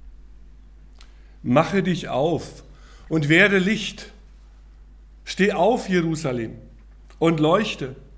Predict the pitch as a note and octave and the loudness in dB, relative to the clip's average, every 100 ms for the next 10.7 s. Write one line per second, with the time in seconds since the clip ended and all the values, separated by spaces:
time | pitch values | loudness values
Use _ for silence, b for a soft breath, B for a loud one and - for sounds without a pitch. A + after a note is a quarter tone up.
0 | - - - - - b b b - C#3+ | -20 -20 -20 -20 -20 b b b -6 -4
1 | F#3 G#3 G#3 F#3+ - F#3 - G3+ A3+ E3 | -2 -2 -2 -2 0 0 2 0 2 0
2 | D3 D3 D#3+ D#3 D#3 F#3 G#3 G3+ F#3 E3+ | 0 0 0 2 0 -2 -4 -4 -4 -2
3 | D#3 D#3 C3+ D#3+ D#3 - - - b b | -2 -2 -2 -4 -6 -10 -18 -18 b b
4 | b b - G2+ C#3 E3+ F3 D#3+ - C#3+ | b b -10 -6 -2 -2 -2 -6 -4 -4
5 | C3 B2 B2+ B2+ B2 A#2+ G2 G#2 C3 - | -4 -6 -6 -6 -6 -8 -10 -8 -8 -8
6 | - A#2 A2 A2 B2 B2+ B B B B | -6 -6 -6 -4 -4 -6 B B B B
7 | G#2 G#2 B2 B2+ A#2+ G#2 G#2+ A2 G2 - | -12 -8 -6 -6 -8 -10 -10 -12 -14 -16
8 | - - - - - - - - - - | -18 -18 -18 -20 -20 -20 -20 -20 -20 -20
9 | - - - - - - - - - A2+ | -20 -20 -20 -20 -20 -20 -20 -20 -6 -2
10 | C#3+ D3 B2+ C#3 D3 - | 0 -2 -2 -4 -8 -12